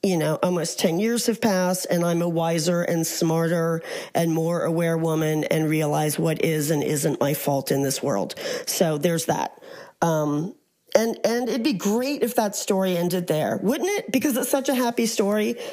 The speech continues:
and that's clearly such a happy ending. Hang on, I have to have another swig. <sighs> But no, the story didn't end there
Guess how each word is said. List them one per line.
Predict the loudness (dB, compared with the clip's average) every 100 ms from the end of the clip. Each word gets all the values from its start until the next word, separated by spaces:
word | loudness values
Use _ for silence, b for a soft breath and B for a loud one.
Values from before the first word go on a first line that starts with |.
| B
and | 0 0
that's | 0
clearly | 0 0 0 0 0
such | 0 0 2
a |
happy | 2 2 2 0
ending. | 2 0 0 -2 -4 B -2
Hang | 0
on, | 2 0
I | 0
have | 0 0
to | 0
have | 0 2
another | 0 0 0 0
swig. | 0 0 0 -4 -10 B B B B B -20 -18 -18 -20 _ -16 -14 -12 -14 -18 -16 -18 -20 _ _ -16 -16 -16 _ _ _ _ -16 -14 -6 -4
<sighs> | B B B B B B B B -14 -14 -14 -16 -6 -2
But | 0 0
no, | -2
the | -2
story | -2 0 0
didn't | 0 0
end | 0 0 0
there | 0 -2 -4